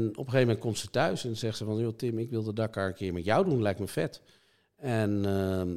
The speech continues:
nou moest ik wel even over nadenken. Hè, want je moet je voorstellen, als je vrouw, ehm,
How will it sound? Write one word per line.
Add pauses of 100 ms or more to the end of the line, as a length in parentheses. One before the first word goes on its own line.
(140)
nou
moest
ik
wel
even
over
nadenken. (300)
Hè,
want
je
moet
je
voorstellen,
als
je
vrouw,
ehm,